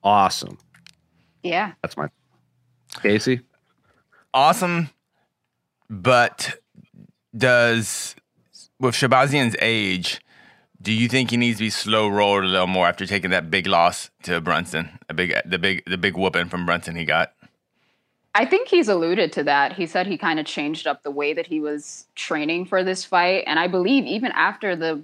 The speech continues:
Speaker 2: Brunson fight, like, his team was somewhat appreciative for Derek Brunson of, like, teaching him a lesson, I guess. And I guess it's good to have it early on in his career so he can learn from it.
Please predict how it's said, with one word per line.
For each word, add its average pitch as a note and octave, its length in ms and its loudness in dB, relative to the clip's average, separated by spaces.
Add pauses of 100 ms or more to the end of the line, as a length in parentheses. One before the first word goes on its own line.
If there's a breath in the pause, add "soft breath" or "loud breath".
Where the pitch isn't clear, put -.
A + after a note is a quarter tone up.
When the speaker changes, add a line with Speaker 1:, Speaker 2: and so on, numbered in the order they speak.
Speaker 2:
Brunson G#3 400 -2
fight, C#3 300 -2
like, D#3+ 100 -2
his F#3+ 220 -8
team F#3+ 320 -8
was D#3+ 380 -6 (300)
somewhat G3 440 0
appreciative G3 840 -4
for E3 220 0
Derek D#3+ 320 -2
Brunson E3+ 400 -2
of, D3 320 -2
like, D3 240 -4
teaching G3 320 -6
him E3+ 100 -2
a D3+ 60 -2
lesson, E3+ 360 -4
I G3 120 -2
guess. F#3 260 -2
And D#3 80 -4
I D3 60 -4
guess E3+ 180 -8
it's E3+ 140 -10
good D#3+ 140 -6
to F3 80 -4
have D#3 260 0
it D3+ 180 -2 (360)
early F#3 280 4
on E3+ 220 2
in F3+ 100 -2
his F3+ 160 -6
career E3 360 -2
so F#3 120 -6
he D#3+ 80 -4
can D#3 140 -4
learn D3+ 220 -6
from A#3 260 -4
it. A#3 200 -6